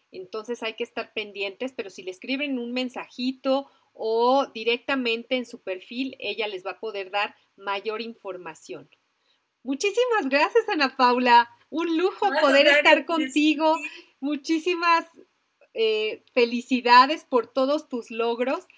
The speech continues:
Speaker 1: y muchos éxitos para todo lo que viene.
Speaker 2: Muchísimas gracias. Me encantó, muy agradable tu plática y es un gusto estar aquí con toda tu gente bonita. Así que yo súper agradecida,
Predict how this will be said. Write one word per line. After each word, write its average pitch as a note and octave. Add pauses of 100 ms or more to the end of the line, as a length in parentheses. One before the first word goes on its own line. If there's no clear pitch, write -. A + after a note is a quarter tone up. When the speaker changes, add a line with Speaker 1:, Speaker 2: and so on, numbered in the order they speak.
(160)
Speaker 1:
y A#3+
muchos D#4+ (140)
éxitos A3+
para G3
todo B3
lo C4+
que F#3+
viene. F3+ (720)
Speaker 2:
Muchísimas C4
gracias. C#4
Me C#4+
encantó, C4 (320)
muy D#4
agradable C4+
tu -
plática B3+ (240)
y A#3+
es A3
un C4+
gusto A#3+
estar A3+
aquí A3
con A#3+
toda A#3+
tu C4 (140)
gente C4+
bonita. A3+ (440)
Así A3
que A#3+
yo A#3+
súper C4+
agradecida, A3+